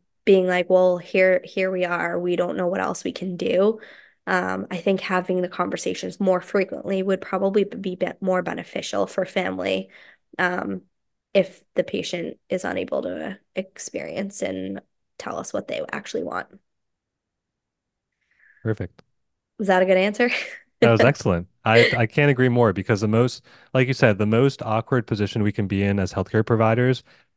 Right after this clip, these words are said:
Speaker 2: is guessing what a patient would want. And the
Speaker 1: Yeah.
Speaker 2: default is almost to do everything possible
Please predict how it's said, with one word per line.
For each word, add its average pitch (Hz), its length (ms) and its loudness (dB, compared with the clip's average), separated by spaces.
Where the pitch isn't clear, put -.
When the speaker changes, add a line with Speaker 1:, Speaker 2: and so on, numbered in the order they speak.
Speaker 2:
is 104 240 2
guessing 101 560 2
what 92 120 0
a 95 60 0
patient 95 420 -2
would 92 120 0
want. 92 460 0
And 107 180 4
the 101 60 2
Speaker 1:
Yeah. 95 60 -8
Speaker 2:
default 107 640 2
is 110 160 0
almost 110 400 2
to 110 80 0
do 98 300 0
everything 101 440 -2
possible 110 760 2